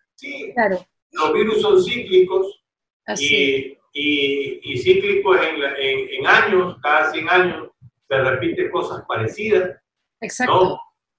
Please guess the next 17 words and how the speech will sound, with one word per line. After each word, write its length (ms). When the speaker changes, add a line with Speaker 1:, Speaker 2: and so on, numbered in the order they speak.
Speaker 1:
Entonces, 800
definitivo 880
es 240
que 60
hay 120
mucho 340
que 60
aprender 480
todavía 640
y 120
no 120
hay, 160
no 120
hay 180
cosa 440
que 120
decir 520